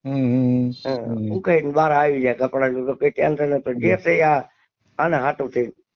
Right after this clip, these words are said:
Speaker 1: હમ, હમ.
Speaker 2: હમ, હમ.
Speaker 1: ના, ના,
Speaker 2: એટલા
Speaker 1: બરાબર.
Speaker 2: માટે.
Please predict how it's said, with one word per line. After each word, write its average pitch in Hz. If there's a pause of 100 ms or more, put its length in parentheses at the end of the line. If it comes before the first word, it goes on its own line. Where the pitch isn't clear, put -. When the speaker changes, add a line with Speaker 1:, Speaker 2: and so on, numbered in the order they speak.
(240)
Speaker 1:
હમ, 131
હમ. 127 (680)
Speaker 2:
હમ, 104
હમ. 98 (1800)
Speaker 1:
ના, 120
ના, 120
Speaker 2:
એટલા 117
Speaker 1:
બરાબર. 110
Speaker 2:
માટે. 107